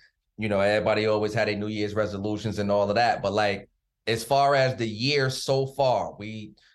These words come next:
three weeks or so in, like, is it, uh, <laughs> you know, are we, are we on track with, you know, the way we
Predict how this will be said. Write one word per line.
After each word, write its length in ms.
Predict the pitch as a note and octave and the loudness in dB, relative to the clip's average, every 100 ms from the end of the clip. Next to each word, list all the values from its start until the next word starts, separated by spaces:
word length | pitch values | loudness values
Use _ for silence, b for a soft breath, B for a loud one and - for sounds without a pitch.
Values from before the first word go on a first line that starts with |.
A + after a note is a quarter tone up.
| b - | b -8
three 240 | B2+ D3 | -2 0
weeks 320 | C#3+ C#3+ C3+ C3+ | 2 0 0 -4
or 60 | |
so 360 | B2+ C#3 C3+ C3+ | -4 0 2 2
in, 360 | C3 C3 C3+ - _ _ _ _ _ _ _ _ | 2 2 0 -6 _ _ _ _ _ _ _ _
like, 460 | G2+ A#2 A2 G#2 - _ _ _ _ _ - | -2 0 0 -2 -8 _ _ _ _ _ -8
is 260 | A2+ A2 A2+ | -6 -4 -2
it, 140 | A#2 | 0
uh, 440 | A#2 A2+ A2 G#2+ - _ | 2 2 2 0 -6 _
<laughs> 640 | B2+ C3+ - _ _ - | -6 -6 -8 _ _ -12
you 120 | A#2 | -4
know, 300 | A2+ G#2+ G#2+ | 0 2 2
are 160 | - G#2+ | 2 0
we, 380 | A#2 B2 A#2+ - | 0 -2 -4 -2
are 140 | A2 A2 | 0 2
we 180 | B2 | 2
on 180 | B2+ A#2 | 2 0
track 380 | A#2+ C#3+ C#3 C#3+ | 0 0 2 0
with, 260 | C3+ B2 B2 - | -2 -2 -4 -12
you 120 | A#2 | -6
know, 120 | B2 A#2 | -2 0
the 80 | |
way 220 | A#2 B2+ B2+ | 0 0 2
we 400 | B2+ B2 A#2+ | 0 -2 -4